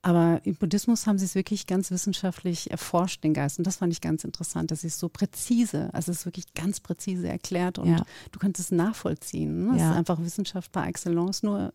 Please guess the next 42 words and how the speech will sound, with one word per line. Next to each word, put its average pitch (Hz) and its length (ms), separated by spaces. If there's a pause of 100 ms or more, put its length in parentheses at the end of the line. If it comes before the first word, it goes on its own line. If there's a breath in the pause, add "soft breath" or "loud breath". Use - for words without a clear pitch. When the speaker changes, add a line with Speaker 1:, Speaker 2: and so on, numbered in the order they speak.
(120)
Speaker 1:
im 202 80
Geist. 277 480
Und 175 140
das 180 140
finde 175 160
ich - 180
Speaker 2:
Ja. 170 160
Speaker 1:
fantastisch. 165 640 (400 loud breath)
Speaker 2:
Meine 190 260
Frage, 202 340
die 196 100
ich 185 120
dir 180 80
jetzt 190 160
stelle, 196 240
kann 214 220
auch 220 100
daneben 202 460
gehen, 220 260
aber 180 320
ich - 160
mag 185 320
das - 160
einfach, 185 540
ähm, 180 260
gr-, - 160
also 175 220
ich 180 160
kann 202 100
mir 196 100
vorstellen, 190 300
du 175 60
magst 185 280
auch 170 100
vielleicht 190 300
Bücher. 269 400 (280 loud breath)
Speaker 1:
Ja. 196 100
Speaker 2:
Hast 247 160
du 240 40
vielleicht 214 380
einen 208 120
Tipp, - 200